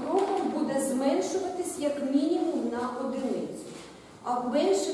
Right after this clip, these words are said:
нуля вона бути не може. То коли ми дійдемо до нуля, як мінімум на наступному кроці, ми отримаємо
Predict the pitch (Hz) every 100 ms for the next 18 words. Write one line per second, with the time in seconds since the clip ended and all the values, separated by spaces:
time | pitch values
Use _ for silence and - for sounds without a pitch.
0 | 302 311 311 330 - 240 247 247 - -
1 | 262 262 269 269 247 208 165 165 - -
2 | - - 254 262 294 285 262 262 226 214
3 | 196 190 196 220 233 262 381 415 - 247
4 | 240 220 196 190 190 202 208 226 - -
5 | - - 214 - 349 403 440 403 - -
6 | - 330 359 - - 262 277 285 285 285